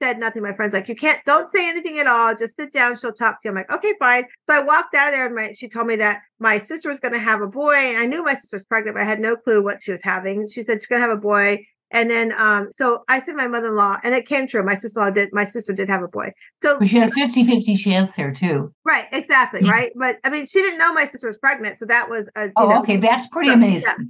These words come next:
Speaker 1: so
Speaker 2: Yeah.
Speaker 1: that was pretty amazing. Like, I didn't, I said nothing. She's like, "You have a sister?" And I didn't say, like, you're, she says, and she told us when we sat down, "I'm gonna ask you questions, so don't respond,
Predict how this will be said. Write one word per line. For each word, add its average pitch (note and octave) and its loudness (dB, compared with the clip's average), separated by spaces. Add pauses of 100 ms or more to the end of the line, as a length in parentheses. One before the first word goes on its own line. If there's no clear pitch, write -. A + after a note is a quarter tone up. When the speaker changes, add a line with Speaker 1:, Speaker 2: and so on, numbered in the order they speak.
(120)
Speaker 1:
so C4 0
Speaker 2:
Yeah. - -
Speaker 1:
that C#4+ 2
was F4+ -8
pretty D4 -4
amazing. A3+ -4
Like, G3+ -6
I C4 2
didn't, D#4 -8
I C#4+ 2
said F4 -2
nothing. C#4+ -4
She's B3 -10
like, A#3+ -6
"You C#4 -4
have C#4+ 0
a B3+ -4
sister?" D4 -4
And B3 2
I A3+ 4
didn't A#3+ -4
say, A#3 0
like, A3 -2
you're, A3+ 0 (140)
she A#3+ -4
says, A3 -2 (180)
and C4+ 0
she D4+ -4
told F4 2
us F#4 -6
when D4+ -6
we C4+ -10
sat A#3+ 0
down, A#3+ 0
"I'm A#3+ -4
gonna C4 -2
ask A#3+ 0
you A#3+ -12
questions, B3 -6
so G#3 -6
don't G#3 -2
respond, F#3+ -4